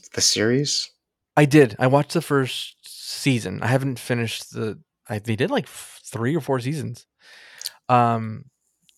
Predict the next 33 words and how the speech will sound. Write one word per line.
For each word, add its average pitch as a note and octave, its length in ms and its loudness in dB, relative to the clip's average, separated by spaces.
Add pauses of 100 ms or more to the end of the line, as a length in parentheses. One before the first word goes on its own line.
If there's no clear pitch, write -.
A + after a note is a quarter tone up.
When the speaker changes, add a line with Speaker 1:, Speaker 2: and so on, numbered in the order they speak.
(100)
Speaker 2:
and C3 160 2
now C3 200 6
I D#3+ 60 6
hear D3 320 2
that B2+ 200 0
there's A#2+ 220 -2
a, A#2 120 -4 (340)
they've B2 420 -4
sh-, - 140 -2
already C3+ 240 6
shot A#2 480 -2 (760)
either B2 260 2
a A#2 60 2
remake C#3+ 400 0
or C3 80 4
a A2+ 60 0
sequel A#2 320 -2
to G2+ 140 -6
this, - 460 -16 (260)
Speaker 1:
<laughs> - 280 -2
Speaker 2:
to D3 80 2
the C3+ 100 6
show. A#2 540 4 (1200)
Um, A#2+ 400 4
but E3+ 100 8
it E3 60 10
was F3 180 10
good. D#3+ 220 6
The, A#2+ 140 2
the B2 120 0
show - 220 4
was C3+ 100 4
good. B2 240 4